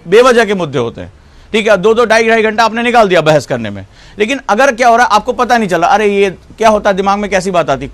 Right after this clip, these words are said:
"कल जो है भाई दो घंटा पहले उठ के पढ़ेगा," यही तो होता है, "कल दो घंटा ज्यादा पढ़ेंगे," ऐसी तो होता है।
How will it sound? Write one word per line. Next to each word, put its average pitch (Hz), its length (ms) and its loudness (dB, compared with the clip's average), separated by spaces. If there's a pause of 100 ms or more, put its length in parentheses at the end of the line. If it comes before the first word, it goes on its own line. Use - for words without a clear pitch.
"कल 220 160 0
जो 190 120 -2
है 190 100 0
भाई 160 300 -4
दो 165 240 -6
घंटा 156 240 -6
पहले 147 260 -6
उठ 123 120 -6
के 131 80 -10
पढ़ेगा," 98 380 -12 (880)
यही 202 140 2
तो 262 120 6
होता 269 160 4
है, 151 260 2 (420)
"कल 262 140 2
दो 247 160 4
घंटा 233 280 2
ज्यादा 208 340 6
पढ़ेंगे," 180 500 2
ऐसी 254 220 0
तो 294 120 4
होता 277 180 4
है। 131 240 2